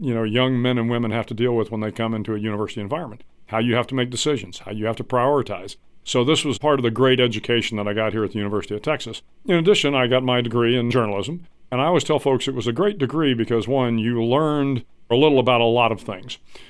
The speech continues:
So they encouraged you to take a lot of electives, and I took electives in Sufi mysticism and philosophy and oil and gas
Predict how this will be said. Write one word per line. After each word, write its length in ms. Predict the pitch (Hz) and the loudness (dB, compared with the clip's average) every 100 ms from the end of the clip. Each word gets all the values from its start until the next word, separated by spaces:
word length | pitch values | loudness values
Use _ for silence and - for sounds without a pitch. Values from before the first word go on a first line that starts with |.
| - | -18
So 280 | - 123 117 | -8 0 2
they 200 | 113 117 | 4 2
encouraged 500 | 113 113 151 147 139 | 2 0 2 4 4
you 100 | 127 | 2
to 80 | 123 | 0
take 200 | - 113 | 0 0
a 40 | |
lot 140 | 113 110 | 2 0
of 80 | 104 | 2
electives, 500 | 127 156 156 147 120 | 0 0 0 -4 -4
and 80 | |
I 80 | 107 | -6
took 200 | 101 110 | -4 -6
electives 540 | 117 110 - 120 104 117 | -4 -6 -4 -4 -4 -4
in 240 | 101 101 | -6 -8
Sufi 260 | - 117 104 | -4 -4 -2
mysticism 580 | 117 160 - 120 98 101 | -2 -2 -4 -4 -4 -6
and 140 | 98 | -8
philosophy 800 | 117 104 143 139 120 - 107 101 | -4 0 0 0 -2 -4 -4 -4
and 160 | 98 113 | -6 -2
oil 340 | 135 127 117 107 | 0 2 2 0
and 100 | 107 | 0
gas 480 | 147 147 117 107 | 0 0 0 -4